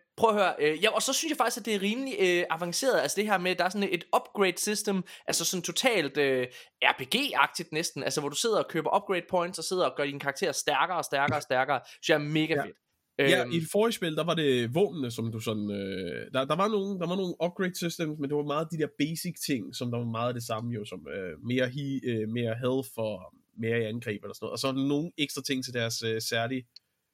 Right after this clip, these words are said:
Speaker 2: egenskaber. Ellers så skulle du skifte rundt på våben, for
Speaker 1: Mm.
Speaker 2: at få nogle, øh, særlige, øh, hvad hedder det, styrker og svagheder, og så samtidig også... Øh, nogle, øh, bestemte, hvad hedder det, power elements, som for eksempel nogle våben skød med ild, og nogle skød med gift og alt det der. Men nu er det jo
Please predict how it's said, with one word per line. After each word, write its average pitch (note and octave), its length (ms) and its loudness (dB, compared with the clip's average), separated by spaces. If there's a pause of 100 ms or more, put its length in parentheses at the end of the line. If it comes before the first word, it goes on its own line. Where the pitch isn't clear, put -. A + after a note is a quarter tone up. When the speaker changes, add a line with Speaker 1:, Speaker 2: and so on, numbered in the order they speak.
(320)
Speaker 2:
egenskaber. B2 640 -2
Ellers D3 200 0
så D#3 80 -6
skulle C#3+ 280 -4
du A#2+ 80 0 (120)
skifte - 300 -6
rundt E3 200 -4
på C#3 60 -6
våben, F#3+ 440 0 (180)
for D3+ 80 0 (200)
Speaker 1:
Mm. A#2+ 60 2
Speaker 2:
at A#2 80 -4
få C3+ 120 0
nogle, B2 300 -2
øh, G#2 80 -4
særlige, C#3+ 560 0
øh, A2 240 0
hvad G#2+ 80 -8
hedder B2 100 -10
det, - 100 -12
styrker D3+ 400 -2
og B2 160 -4
svagheder, C3+ 440 0
og A#2+ 120 -2
så A#2+ 140 -4
samtidig A#2+ 560 -2
også... A#2 240 -4
Øh, G#2 200 -4 (1080)
nogle, B2 320 2
øh, A2 440 2
bestemte, C3 460 0
hvad A2+ 100 -4
hedder A#2 160 -4
det, A2+ 80 -8
power A#2+ 240 0
elements, G#2 300 -2
som G2+ 120 -6
for G#2+ 80 -8
eksempel G#2 240 -4
nogle A2+ 140 -2
våben A2+ 220 -2
skød G#2 140 -6
med F#2+ 160 -8
ild, C#3+ 220 0
og A2 80 -4
nogle A2+ 200 -4
skød G2+ 160 -8
med F#2 100 -10
gift A2 280 -6
og F#2+ 180 -6
alt F#2 100 -10
det - 80 -12
der. - 200 -8
Men A2+ 120 -2
nu C#3 100 4
er C#3 60 2
det C3 80 0
jo G#2+ 220 -4